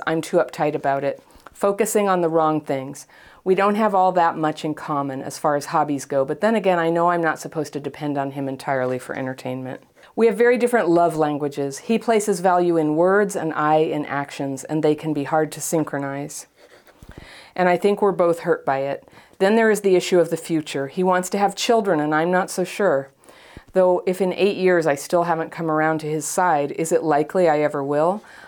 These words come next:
I don't feel like I could be a competent parent. And frankly, I question his capacity in that area as well, given his lack of initiative around the house. <laughs>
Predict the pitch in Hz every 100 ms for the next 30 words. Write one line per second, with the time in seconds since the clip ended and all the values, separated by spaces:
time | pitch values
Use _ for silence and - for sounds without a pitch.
0 | - 214 269 269 - 262 262 220 202 190
1 | 196 175 170 165 165 156 156 165 - -
2 | 156 139 131 - _ - - - - 185
3 | - 226 240 233 170 156 160 170 - 208
4 | 202 214 180 175 - 165 156 147 - 147
5 | 143 139 135 - 135 143 135 127 147 143
6 | 127 127 156 165 160 160 151 143 139 139
7 | 139 156 165 170 139 139 139 135 135 131
8 | 156 151 - - -